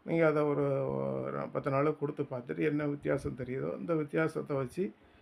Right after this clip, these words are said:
இன்னும் ஒரு முறை ரெண்டு முறை கொடுத்தாச்சுன்னா அவங்களுக்கு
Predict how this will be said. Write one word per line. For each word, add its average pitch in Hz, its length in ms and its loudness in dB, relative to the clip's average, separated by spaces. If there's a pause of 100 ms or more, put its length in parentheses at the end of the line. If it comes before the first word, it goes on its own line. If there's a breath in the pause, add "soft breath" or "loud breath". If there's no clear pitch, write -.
(280 loud breath)
இன்னும் 165 180 4
ஒரு 160 180 6
முறை 156 220 2
ரெண்டு 147 240 2
முறை 147 260 2
கொடுத்தாச்சுன்னா 143 600 -2
அவங்களுக்கு 147 520 0